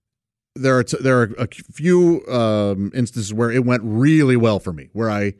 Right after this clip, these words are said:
ended up becoming friends with, uh, th-, th-, that person because I treated them like I would, uh,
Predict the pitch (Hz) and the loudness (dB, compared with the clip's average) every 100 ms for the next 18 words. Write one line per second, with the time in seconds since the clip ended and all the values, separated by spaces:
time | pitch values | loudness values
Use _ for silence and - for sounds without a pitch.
0 | _ _ _ _ _ - 277 285 262 254 | _ _ _ _ _ -6 -2 2 2 2
1 | 208 226 233 - 220 262 262 220 - 151 | 2 2 0 0 0 0 2 0 0 0
2 | 135 120 101 _ _ _ _ _ _ _ | 2 2 -2 _ _ _ _ _ _ _
3 | _ _ _ 113 - 143 135 147 127 151 | _ _ _ -20 -12 -12 -10 -12 -4 0
4 | 139 - 139 165 151 151 156 190 185 170 | 2 2 2 0 -2 0 0 2 2 0
5 | 160 151 - 139 135 151 175 175 175 180 | 0 -2 2 2 2 2 0 0 2 2
6 | 160 185 185 196 190 190 | 2 2 2 0 0 0